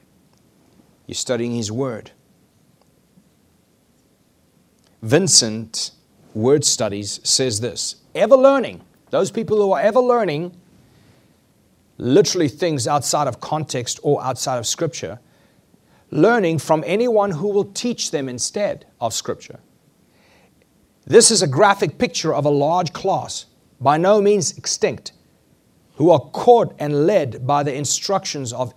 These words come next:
itiner-, itinerant religious quacks. These people gather religious quacks around them all the time. They love it because they love the gossip of it. They are not teachable.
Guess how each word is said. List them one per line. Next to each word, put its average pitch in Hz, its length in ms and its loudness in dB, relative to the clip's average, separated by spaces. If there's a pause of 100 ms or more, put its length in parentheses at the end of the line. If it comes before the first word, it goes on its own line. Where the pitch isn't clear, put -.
itiner-, 180 680 -6
itinerant 123 880 -4 (340)
religious 120 580 -4
quacks. - 840 -6 (840)
These 127 160 -8
people 185 320 -2
gather 143 460 2
religious 131 420 -4
quacks - 460 -8
around 113 280 -6
them 104 220 -12 (200)
all 123 160 0
the 120 100 -4
time. 107 420 -8 (1200)
They 120 120 -4
love 127 260 2
it - 180 -12
because 107 320 -8
they 113 80 -6
love 113 220 -2
the 113 60 -6
gossip 107 420 -4
of 98 140 -12
it. - 200 -20 (1200)
They 131 200 4
are 190 140 2
not 185 220 0
teachable. - 520 -8